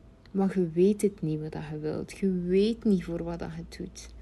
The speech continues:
Een ander zijn leven kan er fantastisch uitzien tot wanneer dat je erin zit. Wie weet wilde jij helemaal niet wat dat ik doe. Wie weet interesseert u dat helemaal niet. Je weet het niet. Ehm,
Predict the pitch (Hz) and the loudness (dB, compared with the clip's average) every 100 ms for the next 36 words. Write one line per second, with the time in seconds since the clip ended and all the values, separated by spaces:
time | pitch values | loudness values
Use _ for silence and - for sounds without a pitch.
0 | - - - - - - - - - - | -20 -20 -20 -20 -20 -20 -20 -20 -20 -8
1 | 185 190 196 254 214 208 202 196 214 220 | 0 4 6 6 6 6 6 6 6 4
2 | 214 202 202 - 180 175 - 220 - 226 | 0 0 0 -4 -6 -4 -4 -4 -2 -2
3 | 202 190 190 - - 196 196 190 208 202 | 0 -2 -2 -4 -2 -2 0 -2 0 2
4 | 196 202 196 175 165 156 180 185 - 156 | 2 2 0 -2 -2 0 0 0 -2 -8
5 | - - - - - - - - 190 185 | -10 -16 -20 -20 -20 -20 -20 -2 4 6
6 | 180 214 233 - - - - - - 202 | 6 4 2 -4 -14 -20 -20 -10 2 6
7 | 233 220 208 185 185 185 180 175 175 175 | 8 6 4 4 4 4 4 0 0 0
8 | 175 180 170 - 175 170 180 170 165 - | 0 -2 -2 0 0 0 2 2 -2 -8
9 | - - 196 220 226 240 220 - 233 262 | -8 0 4 4 4 2 0 -2 0 2
10 | 302 233 180 170 170 170 170 175 175 196 | 4 2 2 -2 -2 -4 -4 -6 -2 0
11 | 185 180 214 285 320 - 175 151 147 143 | 2 4 4 4 0 -2 -2 0 -2 -6
12 | - - - - - - - 180 180 180 | -12 -20 -20 -20 -20 -18 -6 -2 0 2
13 | 180 | 0